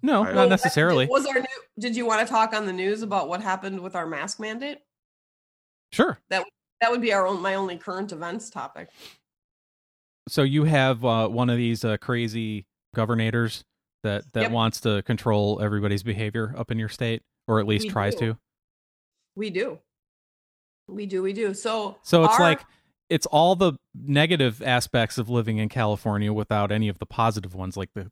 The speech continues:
Speaker 1: the weather and the scenery. <laughs>
Speaker 3: Well, actually,
Speaker 1: And the
Speaker 3: what's,
Speaker 1: money
Speaker 3: what,
Speaker 1: and
Speaker 3: what's
Speaker 1: the
Speaker 3: better in
Speaker 1: movie
Speaker 3: our
Speaker 1: industry.
Speaker 3: state, though, than California
Speaker 1: <laughs>
Speaker 3: is, is that our, no one is abiding by the governor's orders,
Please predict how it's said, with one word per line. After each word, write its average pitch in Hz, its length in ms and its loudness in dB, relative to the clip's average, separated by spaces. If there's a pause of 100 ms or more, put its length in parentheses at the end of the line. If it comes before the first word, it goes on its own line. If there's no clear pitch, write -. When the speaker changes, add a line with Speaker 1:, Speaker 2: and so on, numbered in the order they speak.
(100)
Speaker 1:
the 95 100 -6
weather 92 460 -6 (840)
and 98 140 -4
the 92 60 -6
scenery. 92 680 -4 (220)
<laughs> - 80 -2 (840)
Speaker 3:
Well, 294 260 4
actually, 302 380 2
Speaker 1:
And 117 100 6
the 113 60 6
Speaker 3:
what's, 110 100 6
Speaker 1:
money 104 500 4
Speaker 3:
what, - 140 -12 (180)
Speaker 1:
and 110 120 0
Speaker 3:
what's 104 100 2
Speaker 1:
the 110 80 -2
Speaker 3:
better 277 340 4
in 120 180 6
Speaker 1:
movie 120 100 4
Speaker 3:
our 110 80 4
Speaker 1:
industry. 110 420 2
Speaker 3:
state, 113 120 2
though, 101 80 0
than - 80 -8
California 208 960 0
Speaker 1:
<laughs> 170 40 -4
Speaker 3:
is, - 160 -4 (100)
is 190 200 -10
that 185 380 0
our, - 120 -2 (380)
no 226 220 2
one 247 240 4
is 190 160 -2
abiding 196 680 0
by 156 180 -2
the 156 120 -10
governor's 160 600 -8
orders, - 640 -14